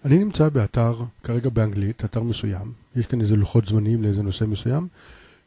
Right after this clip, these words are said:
והאמת היא, עם האנגלית אני לא חי טוב. לא, לא, הייתי רוצה לקרוא את זה בעברית. מה, מה זה המילה הזאת כאן? Schedule? לא, לא, לא מכיר. אפיזוד? בואו, בואו נראה. בקיצר, אני לוקח כאן את הכתובת, מזהים אותה פה למעלה,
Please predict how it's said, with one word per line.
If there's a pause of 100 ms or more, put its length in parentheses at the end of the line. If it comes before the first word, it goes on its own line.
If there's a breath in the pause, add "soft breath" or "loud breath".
והאמת
היא,
עם
האנגלית
אני
לא
חי (100)
טוב.
לא,
לא, (400)
הייתי
רוצה
לקרוא
את
זה
בעברית.
מה,
מה
זה
המילה
הזאת
כאן? (220)
Schedule?
לא,
לא,
לא
מכיר. (1040 soft breath)
אפיזוד? (200)
בואו,
בואו
נראה. (800 loud breath)
בקיצר,
אני
לוקח
כאן
את
הכתובת,
מזהים
אותה
פה
למעלה,